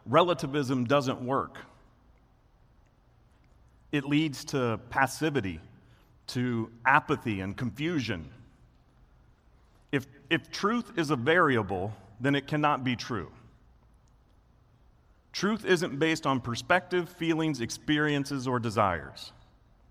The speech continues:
Because if every person or culture determines their own truth, then there is no truth.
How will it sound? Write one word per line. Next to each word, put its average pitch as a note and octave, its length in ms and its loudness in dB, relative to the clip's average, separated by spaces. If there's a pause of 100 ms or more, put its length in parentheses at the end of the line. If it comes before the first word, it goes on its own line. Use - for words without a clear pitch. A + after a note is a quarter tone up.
(500)
Because B2+ 220 0
if D3 140 -2
every G3+ 280 2
person E3+ 480 -2
or B2+ 100 0
culture A#2 600 -2 (300)
determines D3+ 460 0
their C3+ 220 2
own D#3 180 2
truth, A2+ 380 -4
then B2 160 0
there C3 200 2
is B2+ 240 0
no G#2+ 180 0
truth. - 500 -14